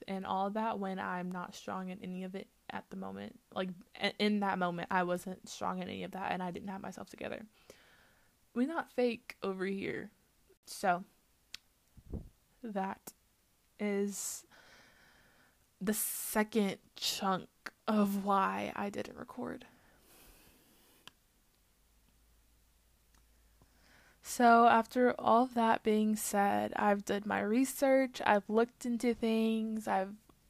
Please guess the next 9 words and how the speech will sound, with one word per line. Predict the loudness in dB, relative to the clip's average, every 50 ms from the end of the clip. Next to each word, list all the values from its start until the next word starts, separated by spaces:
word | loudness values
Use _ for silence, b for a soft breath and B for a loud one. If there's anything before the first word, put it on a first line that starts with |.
| -14 _
talked | 0 10 10 10 10 10 6 4
with | 4 4 4 2 -4
people, | 0 0 0 0 4 4 6 6 8 8 8 8 8 6 4 4 0 -2 B B B B B B B B B B B B -20 -8 -2
I'm | 0 2 2 2 0 -2 0
back | 2 2 2 4 2
on | 0 0
my | 2 2 2 2
bullshit. | 0 -2 0 0 2 2 4 2 2 0 -2 -4 -6 -6 -4 -2 0 2 4 4 4 2 2 0 -2 -4 _ 6
<laughs> | 6 6